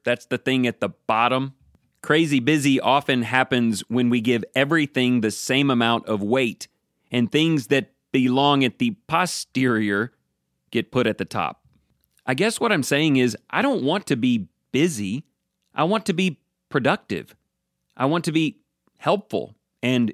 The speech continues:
encouraging. I want to be wise. And I guess I could even say in whatever endeavor I'm pursuing, I want to be successful. But the question is, how do I do that without neglecting things that matter most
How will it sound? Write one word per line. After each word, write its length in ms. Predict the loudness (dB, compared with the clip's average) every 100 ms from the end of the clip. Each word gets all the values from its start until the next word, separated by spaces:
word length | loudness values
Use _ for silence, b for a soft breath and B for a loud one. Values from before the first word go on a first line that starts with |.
| -4
encouraging. 840 | -6 -2 0 2 0 -4 -10 -16 _ _ _ _ _ -4
I 80 | -2
want 200 | 0 -2
to 60 |
be 180 | -2 -2
wise. 800 | -2 -2 0 0 -2 -8 -14 -18 _ _ _ _ _ -4
And 120 | -2
I 40 |
guess 280 | 0 0 0
I 80 | 0
could 120 | 2
even 260 | 2 2 0
say 340 | 2 2 2
in 200 | 2 2
whatever 380 | 2 2 2 2
endeavor 460 | 2 2 2 0 0
I'm 180 | -2
pursuing, 580 | -2 -4 0 2 2 0 -2
I 80 |
want 240 | -2 -2 -2
to 80 | -2
be 320 | 0 -2 -6 _
successful. 880 | -10 -6 -6 -4 -4 -4 -8 -10 -12 _ _ _ _ _ _
But 160 | -4 -2
the 100 | -2
question 440 | -2 -4 0 2
is, 300 | 4 2 -2
how 180 | -4 -2
do 120 | 0
I 100 | 0
do 160 | 2 2
that 300 | 4 2 0
without 320 | 0 0 0
neglecting 560 | -2 0 0 0 -4 -2
things 280 | -2 0 -2
that 100 | 0
matter 280 | 0 0
most 460 | 0 2 0 -2